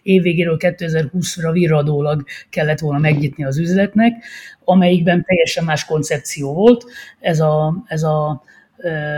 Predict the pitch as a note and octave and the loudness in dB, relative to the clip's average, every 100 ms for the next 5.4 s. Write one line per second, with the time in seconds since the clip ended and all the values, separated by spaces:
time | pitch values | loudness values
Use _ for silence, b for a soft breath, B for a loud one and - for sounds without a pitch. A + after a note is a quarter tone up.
0 | D3 D3 D3 D3 D#3+ D#3 G#3 A3 F#3+ E3+ | -6 -6 -8 -10 -10 4 6 6 4 0
1 | F3+ F3 E3+ D#3 D#3 D3 D3 F3 F#3 - | -2 -2 -2 -2 -2 -2 0 2 0 -2
2 | D#3+ D#3 D3+ E3+ - - D3+ D#3 D3+ C#3+ | -8 -6 0 0 0 -6 -6 -6 -6 -4
3 | C3+ - C#3 C#3+ E3 D#3 D3+ D3 D3+ C#3 | -6 -8 -6 -4 -4 -4 -4 -2 -2 -2
4 | - b b b D#3+ E3 D#3+ D#3+ - E3 | -6 b b b -2 -2 -2 -4 -8 -6
5 | E3 D#3+ F3+ F3 | -6 -2 0 0